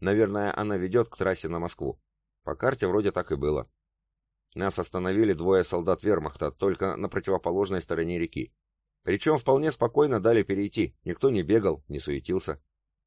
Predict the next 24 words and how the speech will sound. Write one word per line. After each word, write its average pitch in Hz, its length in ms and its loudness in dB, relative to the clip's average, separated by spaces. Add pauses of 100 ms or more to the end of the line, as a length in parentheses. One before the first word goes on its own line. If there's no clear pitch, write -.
(400)
"Где 82 320 2
мы, 82 260 -2
господин 95 500 -2
унтер-офицер?" 85 760 -2 (400)
У 78 80 -8
нас 82 240 -4
вновь 87 300 -6
вступил - 360 -4
в 78 60 -2
дело 78 240 2
Олег. 67 260 -4 (680)
"Вам 117 320 0
нужно 113 380 0
к - 120 -12
трассе. 131 480 -2 (360)
Может, 139 320 0
там 151 200 4
удастся 110 400 0
поймать 101 340 0
транспорт 101 420 -2
до 98 100 2
Вязьмы, 90 360 2
господин 95 480 -2
обер-лейтенант", 78 600 -2